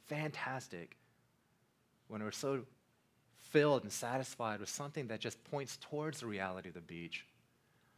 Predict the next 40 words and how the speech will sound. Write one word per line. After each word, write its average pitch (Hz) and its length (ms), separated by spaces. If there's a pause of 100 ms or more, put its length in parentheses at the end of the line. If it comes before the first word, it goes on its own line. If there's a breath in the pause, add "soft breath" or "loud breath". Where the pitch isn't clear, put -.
(140 soft breath)
You - 40
know, 220 40
sometimes 196 440
in 127 80
this 117 200
world, 113 540 (160)
our 107 220
success - 580
and 107 80
our 98 80
money 107 400
and 90 100
our 90 60
relationships, 101 840
as 104 180
good 139 180
as 151 140
that 110 180
is, 110 340 (380 loud breath)
is 131 160
like 127 180
that 101 140
sign. 104 460 (880)
But 120 80
it's 110 100
pointing 147 480
towards 123 320
the 110 160
other 120 200
world 113 340
in 104 100
which 104 160
we'll 113 60
be 98 140
satisfied, 98 840
but 98 220
we 117 100
get - 260
too 175 260
content, 117 580